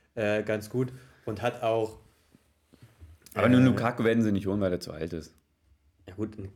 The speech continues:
Speaker 2: Kane ist älter, aber, ne?
Speaker 1: Ja, ein Kane ist auch älter, aber wenn du einen Osimhen bekommen kannst
Speaker 2: Dann würde ich auch einen Osimhen nehmen, auf jeden Fall. Aber
Speaker 1: Richtig.
Speaker 2: Lukaku finde ich an sich eine gute,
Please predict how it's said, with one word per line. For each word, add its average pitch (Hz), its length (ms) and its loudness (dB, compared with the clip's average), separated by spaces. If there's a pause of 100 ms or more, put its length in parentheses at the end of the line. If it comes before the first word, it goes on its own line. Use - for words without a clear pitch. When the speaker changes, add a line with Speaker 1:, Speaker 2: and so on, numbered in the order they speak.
Speaker 2:
Kane 104 220 -4
ist 101 100 -8
älter, 113 320 -4
aber, 87 180 -8
ne? 92 200 -8
Speaker 1:
Ja, 87 220 -6
ein 98 180 0
Kane 101 260 0
ist - 100 -4
auch 90 160 0
älter, 95 280 4
aber 95 160 4
wenn 101 100 2
du 104 60 4
einen 98 180 2
Osimhen 95 460 2
bekommen 98 500 0
kannst 101 460 -4
Speaker 2:
Dann 107 100 -2
würde 107 140 -2
ich 104 100 -4
auch 110 40 -2
einen 110 100 -4
Osimhen 101 280 -2
nehmen, 101 300 -2
auf 107 160 -10
jeden 98 160 -2
Fall. 117 240 0
Aber 110 120 0
Speaker 1:
Richtig. 117 120 0
Speaker 2:
Lukaku 131 400 0
finde 147 240 0
ich - 80 -8 (360)
an 117 120 -2
sich 143 140 0
eine 143 120 2
gute, 147 260 2